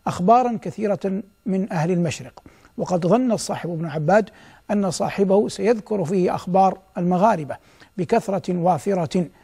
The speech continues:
مع أنه كتب شيئا من هذا فيه لكنه قليل. فلما رأى أن هذا الأخ-، أن هذه الأخبار التي ساقها كتاب العقد الفريد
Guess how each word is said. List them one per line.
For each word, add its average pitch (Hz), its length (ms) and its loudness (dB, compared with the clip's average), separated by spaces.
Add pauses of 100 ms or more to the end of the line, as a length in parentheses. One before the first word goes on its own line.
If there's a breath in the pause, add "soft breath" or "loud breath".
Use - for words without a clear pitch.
(160 soft breath)
مع 214 180 2
أنه 233 240 2
كتب 196 360 0
شيئا 165 280 -8
من 151 180 -6
هذا 156 240 -2
فيه 151 180 -6 (320 soft breath)
لكنه 175 520 2
قليل. 196 260 4 (500 soft breath)
فلما 247 400 4
رأى 247 220 4
أن 208 120 -2
هذا 202 220 0
الأخ-، 214 260 -4
أن 190 220 -4
هذه 202 320 2
الأخبار 180 540 -2
التي 165 260 -8
ساقها 214 400 0
كتاب 175 380 -4
العقد 170 320 -6
الفريد 170 400 -2